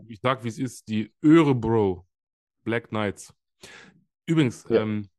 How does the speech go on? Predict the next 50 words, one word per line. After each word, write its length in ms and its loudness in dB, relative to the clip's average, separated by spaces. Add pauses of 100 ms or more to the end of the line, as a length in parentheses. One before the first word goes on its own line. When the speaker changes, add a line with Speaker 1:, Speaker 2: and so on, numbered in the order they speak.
(100)
Speaker 1:
kleiner, 480 -2
kleiner 320 -6
Fun-Fact 500 -8
an 80 -12
der 140 -4
Stelle 260 -6
für 220 -12
euch 240 -4
und 140 -12
für 140 -14
dich, 260 -6
für 160 -6
alle. 320 0 (680)
Ähm, 340 -8 (120)
da 120 0
hatten 220 -2
wir 80 2
das 100 -6
erste 240 -6
Mal, 100 -6
glaub 120 -6
ich, 80 -20
Kontakt. 520 -10 (320)
Da, 340 -2
oder 260 -2
ich 140 -8
wollte 200 0
damals 340 -2
Kontakt 340 -10
zu 80 -6
dir 140 -4
aufnehmen, 260 -6
da 60 -6
hab 80 -6
ich 100 -12
noch 100 -8
geguckt 360 -6
und 80 -8
dann 160 -6
hab 100 -6
ich 80 -16
gefunden, 540 -10
ist, 320 -12
ähm, 360 -4
ein 80 -12
Headcoach 460 -4
in, 300 -4
äh, 240 -2
in 400 -12
Örebro. 560 -4